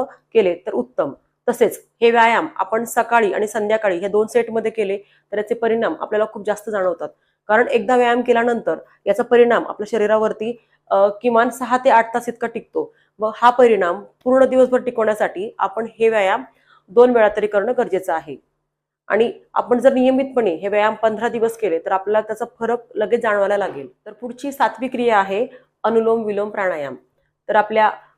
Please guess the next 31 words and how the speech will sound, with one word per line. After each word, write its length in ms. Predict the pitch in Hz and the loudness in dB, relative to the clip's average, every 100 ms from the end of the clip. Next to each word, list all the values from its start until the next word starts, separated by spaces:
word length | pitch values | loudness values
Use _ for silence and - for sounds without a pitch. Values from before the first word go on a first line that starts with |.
| - | 0
मानेच्या 440 | 202 208 233 214 | 2 2 0 -4
आणि 240 | 165 180 202 | -4 -4 -6
खांद्याच्या 320 | 214 190 196 | -4 -6 -6
दुखण्यामध्ये 640 | 196 202 208 226 196 165 - | -8 -8 -6 -4 -6 -8 -10
हा 100 | - | -8
प्राणायाम 580 | 185 185 180 202 214 151 143 | -8 -6 -6 -6 -8 -10 -10
आपल्यासाठी 480 | 185 180 190 202 - - | -8 -8 -10 -12 -16 -14
अतिशय 400 | 196 226 - 254 | -12 -12 -4 -4
उपयुक्त 460 | 254 196 190 190 | -4 -6 -8 -6
आहे, 280 | 175 160 185 247 _ _ _ _ _ | -8 -8 -10 -12 _ _ _ _ _
कारण 220 | 208 226 | 0 2
या 100 | 247 | 4
प्राणायामाच्या 600 | 247 233 226 226 226 226 | 2 2 0 0 -2 0
अभ्यासामुळे 600 | 214 - 220 233 202 175 185 - _ - | -2 -2 -10 -6 -4 -4 -6 -12 _ -6
आपला 240 | 196 220 | -4 -4
स्ट्रेस 400 | 240 - 240 214 | -4 -2 -2 -2
कमी 280 | - 214 233 | -8 -6 -4
होण्यासाठी 400 | 233 226 226 220 | -2 -4 -4 -8
मदत 300 | 202 185 185 | -4 -4 -4
होते 300 | 185 175 170 - | -6 -10 -10 -6
आणि 120 | 202 | -4
त्यामुळे 440 | 202 233 240 180 151 - _ | 0 0 2 0 -2 -12 _
आपली 240 | 185 185 214 | -2 0 0
मान 240 | 226 190 - | 0 0 -2
आणि 140 | 185 185 | -4 -4
आपल्या 200 | 185 202 | -4 -4
खांद्याचा 380 | 208 196 - 240 | -2 -2 -2 -4
ताण 260 | 196 165 160 | -4 -8 -8
हा 60 | 190 | -4
आपोआप 420 | 190 - 214 220 | -4 -2 -4 -4
सुटतो. 460 | - 190 - 135 | -6 -8 -10 -18